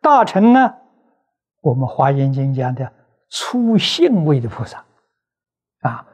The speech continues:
实性里面的初信，这真入门了。啊，这是真正佛弟子啊。啊，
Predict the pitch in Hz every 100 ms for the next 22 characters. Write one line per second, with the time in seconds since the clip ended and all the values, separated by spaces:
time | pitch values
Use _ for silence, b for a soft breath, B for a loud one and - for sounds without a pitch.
0 | _ - 202 185 208 160 127 127 127 120
1 | - 165 - - _ _ _ _ _ _
2 | _ _ _ _ _ _ _ 117 - 113
3 | 98 92 87 104 _ _ _ _ _ _
4 | _ _ _ _ _ _ _ _ _ _
5 | _ _ _ _ 208 170 - _ - 151
6 | - 123 165 147 135 139 123 131 117 107
7 | - 127 113 117 - 123 107 B B B
8 | B _ _ _ _ _ _ _ _ _
9 | _ _ _ _ _ _ 156 143